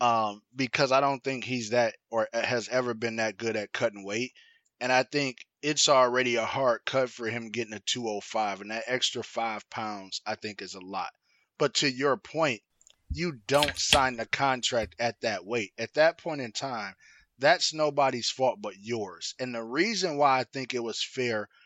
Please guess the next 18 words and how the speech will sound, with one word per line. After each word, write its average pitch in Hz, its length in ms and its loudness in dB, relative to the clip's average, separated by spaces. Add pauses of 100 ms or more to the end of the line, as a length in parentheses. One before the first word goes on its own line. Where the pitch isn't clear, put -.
(160)
for 120 200 -8
Anderson 131 640 0
to 127 180 -2
request 139 680 0
the 131 100 -4
fight 107 340 -6
at 98 300 -10
one 117 280 -6
ninety-five, 98 680 -10 (760)
Anderson 156 600 4
fought 131 400 4 (180)
ninety 151 720 2
per, 139 260 0
ninety-nine 139 1080 0
percent 127 380 -2
of 120 60 -4
his 123 160 -2
career 113 520 -4